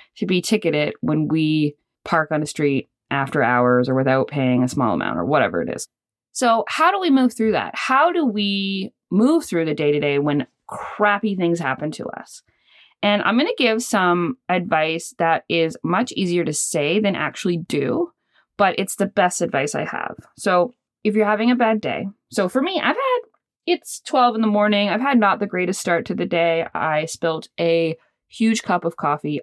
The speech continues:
all over my white rug in my bedroom that is pretty new. It was quite expensive.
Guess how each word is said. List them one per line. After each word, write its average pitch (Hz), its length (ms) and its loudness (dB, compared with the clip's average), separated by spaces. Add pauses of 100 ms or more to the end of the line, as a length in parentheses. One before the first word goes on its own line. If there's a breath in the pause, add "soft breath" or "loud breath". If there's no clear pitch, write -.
(140)
all 170 200 4
over 170 220 2
my 160 180 0
white 156 500 0
rug 147 380 2
in 151 180 -2
my 143 120 0
bedroom 139 600 -2
that 135 240 -2
is 135 180 -4
pretty 160 300 -4
new. 143 240 -2
It 139 60 -2
was 123 120 -4
quite 160 220 -2
expensive. 135 580 -2